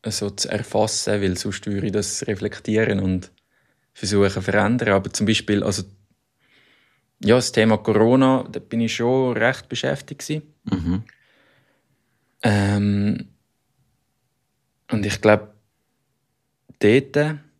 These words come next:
Speaker 1: und auch bei der Klimadebatte ist bei mir, würde sich meine Meinung ändern, wenn in der offenen, im offenen, in der offenen Kommunikation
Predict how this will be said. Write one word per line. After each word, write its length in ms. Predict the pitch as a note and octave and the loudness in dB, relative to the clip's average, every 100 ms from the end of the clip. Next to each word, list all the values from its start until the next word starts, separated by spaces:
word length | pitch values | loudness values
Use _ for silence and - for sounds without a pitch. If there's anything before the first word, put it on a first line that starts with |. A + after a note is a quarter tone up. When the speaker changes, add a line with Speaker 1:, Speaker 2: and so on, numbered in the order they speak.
| _ _ _ _ - | _ _ _ _ -10
Speaker 1:
und 280 | A#2+ G#2 F#2+ | -4 -2 -2
auch 200 | G2 G2+ | 0 0
bei 140 | G2 G2 | 0 -4
der 120 | F#2+ | -4
Klimadebatte 1160 | - G#2 A2+ B2 A#2+ A2+ A2 - A#2 A2+ A2+ - _ _ _ _ _ _ _ _ _ _ _ _ _ _ | -6 -4 0 0 0 2 0 0 0 0 0 -12 _ _ _ _ _ _ _ _ _ _ _ _ _ _
ist 180 | - - | -10 -6
bei 120 | G#2 | 0
mir, 380 | G2+ G#2 A#2+ A#2 | 2 6 4 4
würde 160 | G2+ G#2+ | 0 0
sich 200 | G#2 G2 - - _ | -2 -4 -6 -16 _
meine 200 | G2 G2 | -2 2
Meinung 340 | G2 G#2 G#2+ G2+ | 2 2 2 -2
ändern, 600 | G#2 G2+ A2+ B2+ B2+ C3+ C3+ | -2 0 2 2 2 0 -4
wenn 680 | - G2 G2 G2 G#2+ - - | -4 -2 0 0 -2 -6 -14
in 100 | - | -10
der 140 | G#2 - | -8 -2
offenen, 840 | A#2 A#2 - A2 A2 G#2+ G#2+ G#2+ | -2 -2 -4 0 0 0 0 -2
im 100 | G2+ | -2
offenen, 640 | G#2 G#2+ - G#2 G2+ G2+ | -2 -2 -4 -2 -2 -4
in 60 | - | -2
der 80 | A2 | -4
offenen 260 | G2 G#2+ G2 | -2 -4 -4
Kommunikation 1000 | A2+ G#2 G2 - - - G2+ A2 A#2 | 0 2 0 -4 -6 4 4 4 0